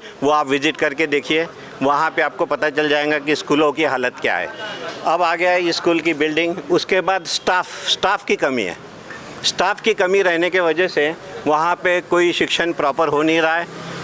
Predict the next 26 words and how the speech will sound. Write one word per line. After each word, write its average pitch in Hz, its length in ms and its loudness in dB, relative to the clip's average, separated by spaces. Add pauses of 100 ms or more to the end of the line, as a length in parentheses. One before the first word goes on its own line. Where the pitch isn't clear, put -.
(240)
चौथी 170 320 2
बात, 185 280 0 (460)
आ, 143 240 4
ये 156 200 2
हो 175 140 4
रही 180 120 2
है 170 60 2
वहाँ 165 240 2
पे 190 240 -2 (380)
कि 180 80 4
वहाँ 170 280 2
पे 196 260 2
वॉशरूम्स 185 680 2
नहीं 113 200 2
है। 80 140 -4 (1200)
नियम 196 360 4
के 202 100 4
हिसाब 190 300 0
से 196 340 2
मेल 175 420 4
वॉशरूम, 180 500 2
फीमेल 175 360 2
वॉशरूम 170 440 2
अलग-अलग 156 400 2
होना 160 220 0
चाहिए। 160 340 0